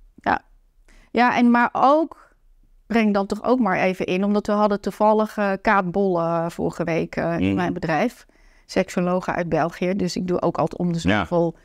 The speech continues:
Speaker 1: weken een, een krachtige vrouwelijke persoonlijkheid die mijn vrouwen lekker inspireert. Nou, dus we hadden het over orgasme, schaamhaar, et cetera. <laughs> Dus dat ging, dat ging lekker, eh, lekker tekeer. Maar, eh, ik, nou, ik heb heel veel twintigers.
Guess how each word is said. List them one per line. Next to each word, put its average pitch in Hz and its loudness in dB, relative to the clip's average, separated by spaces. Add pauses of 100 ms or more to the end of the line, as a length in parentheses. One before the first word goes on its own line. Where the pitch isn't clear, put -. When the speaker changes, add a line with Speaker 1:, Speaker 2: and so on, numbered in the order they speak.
(160)
Speaker 1:
weken 170 0
een, 170 -4
een 170 -4 (400)
krachtige 208 -2
vrouwelijke 185 0
persoonlijkheid 190 -2
die 185 -2 (600)
mijn 226 2
vrouwen 220 2
lekker 220 0
inspireert. 196 0 (360)
Nou, - -2
dus 170 -4
we 170 -4
hadden 170 2
het 160 -2
over 170 0
orgasme, 190 -2
schaamhaar, 185 0
et - -6
cetera. - 0 (100)
<laughs> 214 -2
Dus 359 -4
dat - -2
ging, - -4 (280)
dat 247 4
ging 262 4
lekker, 254 4
eh, 220 4
lekker 262 2
tekeer. 226 2 (480)
Maar, 254 4
eh, 233 2
ik, 226 -4
nou, - -2
ik 170 -4
heb - -4
heel 254 2
veel 214 0
twintigers. 240 0